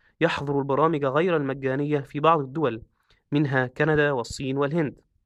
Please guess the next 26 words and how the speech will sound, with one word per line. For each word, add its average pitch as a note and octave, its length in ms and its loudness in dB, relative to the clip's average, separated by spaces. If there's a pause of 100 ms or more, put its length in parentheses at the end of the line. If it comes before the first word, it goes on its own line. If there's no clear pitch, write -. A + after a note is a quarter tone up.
(840)
جاء F#3+ 360 6
أيضًا E3+ 220 2
في D3+ 180 -2
هذا F3 140 2
التقرير D3+ 580 -6
أن C#3+ 160 0
متوسط D3 480 -2
أسعار E3 360 -2
تطبيقات C#3+ 520 -2
الآيفون C#3+ 420 -4
وأندرويد D3+ 540 0
أقل F3 320 0
من D#3 160 -2
الويندوز C#3+ 400 -4
موبايل D3 440 -2
والبلاك - 960 0
بيري C#3+ 360 4 (360)
بما D3 300 2
يقرب C#3+ 360 -4
من C3 200 -2
النصف. D3 380 -2 (1800)
الخبر F3+ 240 10
السابع D#3+ 460 8 (400)
من C3 80 2
موبايل C#3 320 6
كرانش: C#3 440 2